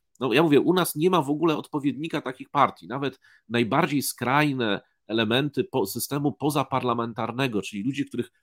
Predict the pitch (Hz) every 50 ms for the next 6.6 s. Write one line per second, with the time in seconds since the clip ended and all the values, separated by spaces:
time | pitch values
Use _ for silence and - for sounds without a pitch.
0 | _ _ - - 131 - 127 117 - - - 127 135 135 131 123 113 110 120 120
1 | 127 120 120 113 - - - - - 131 - - - - 123 127 131 160 170 101
2 | 101 - 90 85 _ _ - 104 87 78 - - - - 82 78 - - _ _
3 | _ _ _ _ _ - 90 90 90 90 90 90 - _ _ _ _ - 104 117
4 | - - 127 139 147 143 135 127 131 120 123 113 110 120 147 147 - - 131 120
5 | 117 110 107 104 101 95 123 110 104 107 120 131 - - 131 - - - 127 123
6 | 113 107 - - 113 - - - 92 104 -